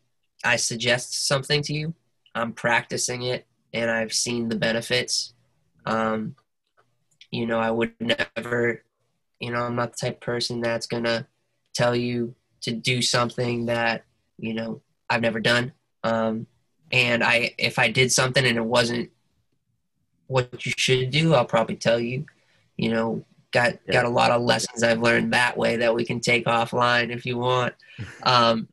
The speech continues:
Speaker 1: but, uh, you know, these are, you know, these are things: the mindfulness, the, the breath work, the, honestly, the walking barefoot, the grounding,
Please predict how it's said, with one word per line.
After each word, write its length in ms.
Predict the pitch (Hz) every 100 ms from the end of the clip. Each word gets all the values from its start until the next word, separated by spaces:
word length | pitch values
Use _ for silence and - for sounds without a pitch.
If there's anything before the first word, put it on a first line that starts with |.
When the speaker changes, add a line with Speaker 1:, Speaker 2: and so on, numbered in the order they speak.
| -
Speaker 1:
but, 320 | 143 - 135
uh, 340 | 127 120 117 120 _ -
you 280 | 147 139 120
know, 340 | 117 113 120 - _ _ _ _ _
these 380 | 139 135 160 165
are, 100 | 175
you 280 | 151 131 127
know, 120 | 123
these 240 | 117 135 135
are 60 |
things: 320 | 135 151 127
the 100 | 110
mindfulness, 960 | 113 123 135 131 - 117 113 110 - -
the, 220 | 113 113 - _ _ _ -
the 80 | 117
breath 580 | 117 - 139 139 - - -
work, 400 | 117 117 107 107 - -
the, 380 | 117 113 110 - _ _ _ _ _ _ _ _ _ -
honestly, 580 | 123 135 135 139 - 120
the 100 | 110
walking 560 | 110 117 117 - 120 113
barefoot, 560 | 120 123 - 110 -
the 80 | 127
grounding, 760 | 107 113 120 120 113 110 -